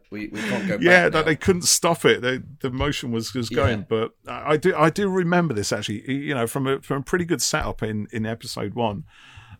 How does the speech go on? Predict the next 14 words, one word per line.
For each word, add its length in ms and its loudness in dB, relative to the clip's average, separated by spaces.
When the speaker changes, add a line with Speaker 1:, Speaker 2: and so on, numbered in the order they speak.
Speaker 2:
and 540 0
just 240 -2
suddenly 300 -2
losing, 580 0
losing 360 -2
the 80 0
will 220 -4
to 120 -10
live 440 -6
at 180 -10
that 240 -4
literal 380 -2
Speaker 1:
Yeah. 100 -4
Speaker 2:
cliffhanger, 540 -2